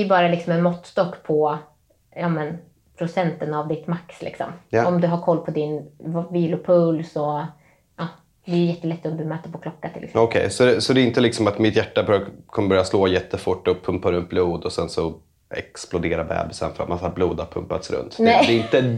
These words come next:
Speaker 2: det som är det skrämmande i det här, liksom?
Speaker 1: Nej, det är det inte.
Speaker 2: Okej, men vi använder det som en måttstock. Så om man
Speaker 1: Ja,
Speaker 2: läser om
Speaker 1: bebisen
Speaker 2: puls,
Speaker 1: kan
Speaker 2: då,
Speaker 1: bli stressad.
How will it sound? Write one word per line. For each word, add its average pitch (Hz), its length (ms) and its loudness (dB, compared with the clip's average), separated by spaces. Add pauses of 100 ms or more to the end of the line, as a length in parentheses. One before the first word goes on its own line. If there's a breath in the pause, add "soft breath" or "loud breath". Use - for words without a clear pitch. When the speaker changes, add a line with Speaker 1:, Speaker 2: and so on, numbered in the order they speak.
Speaker 2:
det 127 340 6
som 107 160 0
är 98 80 4
det - 80 4
skrämmande 87 460 0
i - 40 -2
det 98 60 -2
här, - 180 -2
liksom? 202 280 0
Speaker 1:
Nej, 175 200 0
det 165 60 -4
är 165 100 -4
det 170 60 -6
inte. 170 320 -6 (140)
Speaker 2:
Okej, - 380 -2
men 110 280 2
vi 120 100 6
använder 113 240 2
det 98 60 2
som 101 80 -2
en 95 60 2
måttstock. - 500 -2
Så 104 140 2
om 101 60 2
man 107 120 2
Speaker 1:
Ja, 113 80 4
Speaker 2:
läser 113 240 2
om 101 100 2
Speaker 1:
bebisen 226 240 4
Speaker 2:
puls, 180 280 0
Speaker 1:
kan 107 80 4
Speaker 2:
då, 107 60 4
Speaker 1:
bli 170 100 0
stressad. - 560 -8